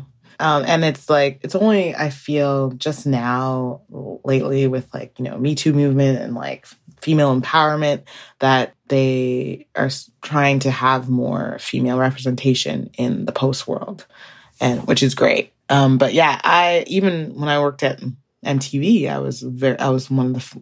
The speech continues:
only four females there, like, or, you know, like, it was very, I, so I was kinda grew up in that <laughs> environment of always being, like, it was just, like, sec-, like, it's second nature to me, like,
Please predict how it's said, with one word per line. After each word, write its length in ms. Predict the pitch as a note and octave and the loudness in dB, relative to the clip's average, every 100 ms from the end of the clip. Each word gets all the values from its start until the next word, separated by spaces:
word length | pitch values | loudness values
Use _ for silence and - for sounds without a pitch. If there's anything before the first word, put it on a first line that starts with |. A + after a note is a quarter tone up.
| - | -2
only 640 | C#3+ C#3+ B2+ B2 A#2+ A2+ - _ | 2 4 4 4 0 -4 -14 _
four 420 | - - D3 C#3 | -18 0 2 2
females 600 | C#3 C3 C3+ A#2+ A2+ G#2+ | 0 0 2 2 -2 -4
there, 260 | B2 A#2 A#2+ | -4 -4 -4
like, 280 | G2+ B2 A#2+ | -4 -4 -2
or, 120 | A#2 | -4
you 100 | A#2 | -2
know, 180 | A2+ A2+ | -2 -2
like, 240 | A2 - - | -4 -6 -2
it 60 | |
was 120 | B2+ B2 | -2 -2
very, 260 | B2+ - | -2 -2
I, 200 | B2+ A#2 - | -2 -4 0
so 160 | D#3+ | 2
I 120 | C#3+ C#3 | 2 2
was 260 | C3+ C3+ - | -2 -8 -2
kinda 260 | G3+ F#3 | 0 0
grew 280 | C#3+ D#3+ D3+ | -2 0 2
up 180 | D3 C#3+ | 2 0
in 100 | C#3+ | -2
that 220 | C3 E2+ | -2 -2
<laughs> 80 | - | -4
environment 680 | C3+ C3+ D#3 A3 E3+ A#3 - - - - | -2 0 2 2 2 0 -2 -14 -12 -2
of 240 | D3 C#3 | -2 0
always 360 | - D#3 D3+ C#3+ | -2 0 0 -2
being, 420 | C#3 C#3 C3+ C3+ | -2 0 0 -2
like, 180 | - C#3 | 0 2
it 60 | C#3+ | 2
was 80 | C#3+ | 2
just, 180 | D#3+ D3+ | 0 0
like, 240 | B2+ - - - _ | 0 -2 -16 -20 _
sec-, 300 | - C#3+ C3+ | -4 -2 0
like, 180 | C3 B2+ | 0 0
it's 140 | B2+ | -2
second 220 | C3 C3+ | -2 0
nature 280 | A#2+ A#2 B2+ | 0 0 -2
to 120 | B2 | -4
me, 140 | - - | -6 -2
like, 420 | C2 - - | -2 -4 -12